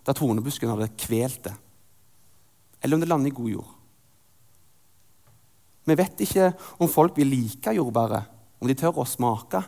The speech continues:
jordbæret, men vi bare må fortelle folk. Så så ut, og stol på at Gud tar seg av veksten.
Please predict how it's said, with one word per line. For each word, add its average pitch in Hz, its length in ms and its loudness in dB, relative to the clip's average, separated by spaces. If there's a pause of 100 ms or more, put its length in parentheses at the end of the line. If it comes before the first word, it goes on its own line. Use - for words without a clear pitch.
jordbæret, 107 600 -4 (960)
men 113 160 2
vi 120 120 2
bare 117 240 -2
må 131 440 2 (800)
fortelle 143 480 0
folk. 104 380 -10 (840)
Så 147 160 -2
så 185 240 4
ut, 202 420 -2 (880)
og 131 80 -8
stol 147 240 -2
på 139 100 -4
at - 120 -20
Gud 185 400 -6 (360)
tar 139 220 0
seg 110 220 -6
av 104 100 -6
veksten. - 460 -8